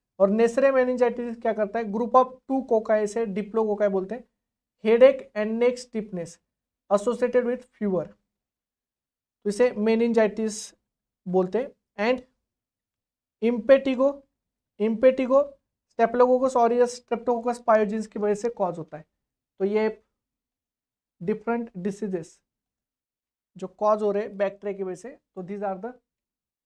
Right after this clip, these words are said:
bacterial skin infection है, Staphylococcus aureus, streptococcus pyogenes की वजह से होता है। उसके बाद नेक्स्ट, बस इसकी लिस्ट बना के रखना आप, डिसीज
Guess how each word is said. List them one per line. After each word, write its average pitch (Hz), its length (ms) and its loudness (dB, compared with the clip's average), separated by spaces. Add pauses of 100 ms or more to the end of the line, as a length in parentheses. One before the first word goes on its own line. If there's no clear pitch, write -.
(260)
bacterial 208 440 -4
skin 254 380 -8
infection 208 500 -8
है, - 140 -18 (320)
Staphylococcus 226 600 -6
aureus, 214 360 -4
streptococcus 208 760 -12 (100)
pyogenes 190 340 -6
की 190 120 -18
वजह 180 120 -12
से 208 140 -14
होता 160 220 -16
है। 160 60 -20 (1800)
उसके 233 240 -8
बाद 302 300 0 (140)
नेक्स्ट, 220 380 -8 (380)
बस 269 220 -2
इसकी 247 320 -10
लिस्ट 269 360 0
बना 269 240 2
के 262 120 2
रखना 254 280 0
आप, 240 460 0 (2250)
डिसीज 233 640 -2